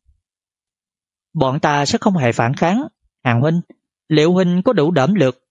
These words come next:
đến chế ngự huyệt đạo của từng người bọn ta?" Dù kém thông tuệ đến đâu, thì Hàn Thuyết cũng phải nhận ra thái độ quá ư là thành tâm của Thái Hoài. Do đó, y quay sang nhìn cung chủ Bách Hoa Cung.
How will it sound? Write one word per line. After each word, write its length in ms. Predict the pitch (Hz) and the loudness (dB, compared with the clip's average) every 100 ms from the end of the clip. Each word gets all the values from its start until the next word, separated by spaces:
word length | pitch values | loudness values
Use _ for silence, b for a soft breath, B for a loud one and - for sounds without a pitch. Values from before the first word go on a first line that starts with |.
| - | -4
đến 400 | 156 170 220 226 | 0 0 0 0
chế 200 | 214 240 | -2 0
ngự 180 | 247 139 | 2 2
huyệt 240 | 143 123 | 2 0
đạo 300 | - 113 123 131 | 0 0 0 -2
của 80 | 190 | 0
từng 180 | 147 120 | 0 0
người 140 | 117 | 0
bọn 240 | 113 107 123 | 0 -4 -2
ta?" 220 | 139 165 - _ _ _ _ _ _ _ _ _ _ _ _ 135 | -2 -2 -10 _ _ _ _ _ _ _ _ _ _ _ _ -4
Dù 340 | 131 123 120 113 | 0 2 0 0
kém 260 | 156 214 | 0 0
thông 260 | 202 143 131 | 0 0 2
tuệ 240 | 120 110 | 0 0
đến 180 | 113 170 | 0 0
đâu, 300 | 170 143 131 _ _ - | 0 0 -2 _ _ -2
thì 140 | 170 | 0
Hàn 280 | 143 147 139 | 0 0 0
Thuyết 260 | 202 269 - - | 0 0 -2 -2
cũng 140 | 151 | -2
phải 240 | 180 131 165 | 0 -2 -2
nhận 320 | 160 117 131 | 0 0 0
ra 120 | 143 | -2
thái 180 | 139 226 | 0 2
độ 240 | 131 117 123 | 2 2 2
quá 200 | 175 220 | 0 0
ư 180 | 160 143 | 0 0
là 120 | 123 | 0
thành 260 | - 110 | -2 -4
tâm 300 | 98 143 143 135 | -2 -4 -4 0
của 340 | 120 110 139 | 2 2 0
Thái 160 | 170 185 | -2 0
Hoài. 380 | 180 131 110 101 - _ _ _ _ _ | 0 0 -2 -4 -10 _ _ _ _ _
Do 200 | 135 123 | -2 0
đó, 300 | 117 127 214 240 _ _ - | 2 0 -2 -4 _ _ -2
y 320 | 156 147 - - | 0 0 -4 -2
quay 220 | 175 165 | -2 0
sang 320 | - 170 175 | 0 0 0
nhìn 260 | 156 120 117 | -2 -2 0
cung 240 | 143 127 | 0 0
chủ 260 | 120 113 147 | 0 0 0
Bách 180 | 190 196 | -2 -2
Hoa 200 | 143 120 | -2 -2
Cung. 240 | - 135 | 0 -2